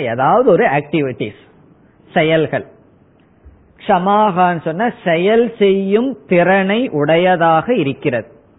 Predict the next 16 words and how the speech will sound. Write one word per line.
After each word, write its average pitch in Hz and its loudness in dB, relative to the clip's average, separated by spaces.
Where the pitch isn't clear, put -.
அந்த 175 -2
செயலை 240 2
வந்து 190 2
சாஸ்திரத்துல 185 -2
ரெண்டா 165 0
பிரிப்பார்கள். 151 -4
நம்ம 143 -8
காலையில 147 0
எந்திரிச்சதுல 165 -2
இருந்து 156 0
தூங்க 202 0
போற 165 -2
வரைக்கும் 156 -2
என்ன 165 -6
நம்ம 156 -4
பண்றோமோ 151 -2